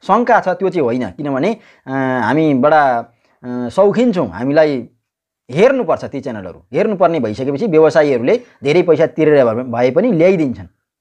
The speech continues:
र यो एक डेढ दुई महिना समय लाग्ला सायद, त्यसपछि फेरि पनि च्यानलहरू रेगुलराइज हुन्छन्, अ, पूर्ववत रूपमा नै लगभग आउँछन् भन्न सकिन्छ, त्यो अपेक्षा गर्न सकिन्छ। अहिलेका व्यवसायीहरूको भनाइबाट पनि त्यही बुझिन्छ।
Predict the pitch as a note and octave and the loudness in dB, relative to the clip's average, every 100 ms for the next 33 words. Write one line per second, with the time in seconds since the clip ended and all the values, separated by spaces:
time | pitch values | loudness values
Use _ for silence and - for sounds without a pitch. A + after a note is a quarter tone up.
0 | _ _ C#3+ F3 C#3+ C#3 E3+ C#3+ D3+ D#3+ | _ _ 0 0 0 -2 -2 0 0 0
1 | D#3 D#3 D3+ C#3+ G3+ G#3+ _ - F3 F3 | 0 0 0 -2 -4 -6 _ -2 2 4
2 | D3+ C#3 D3 D3 - A#2+ - - - D3 | 4 4 2 0 -2 -4 -4 -4 -6 -6
3 | C#3 C3+ D#3 C#3+ B2 G#2 C3+ C3+ A2+ D3 | -8 -2 -2 -2 -4 -6 -6 -4 -2 -2
4 | B3 - _ C3 D#3+ E3+ D#3+ C#3 A#2+ A2 | -2 -6 _ 2 4 4 4 2 0 -4
5 | C3 A#3+ C#4 - - B2+ B2+ B2+ B2 - | -4 -4 -4 -12 -14 -6 -4 -2 -4 -2
6 | E3+ E3 D#3 D3 C3+ G#3+ A#3 C3+ D3+ D3 | 2 4 4 4 2 0 -2 -6 -6 -4
7 | D3+ D3+ B2+ D3+ B3 D3 D3+ D3 D#3 D#3 | -2 -2 0 0 0 2 0 2 0 -2
8 | C#3+ C#3+ D3+ C3 G#2+ C#3 A3+ B3+ F3+ D#3 | -6 -4 -4 -6 -6 -6 -4 -2 -2 0
9 | C#3+ C3 D3 B2+ C3 C3 F#3 G3 G3 E3+ | 0 0 -2 -2 -2 -2 -4 -2 2 2
10 | C#3 C#3 B2+ C3+ B2+ B2+ A#2 A#2+ F#2 A#2+ | 4 2 2 0 0 -2 -2 -4 -6 -6
11 | B2+ A#2+ B2 D#3 C#4 G3+ C#3 G#2 | -4 -4 -6 -2 0 2 0 -2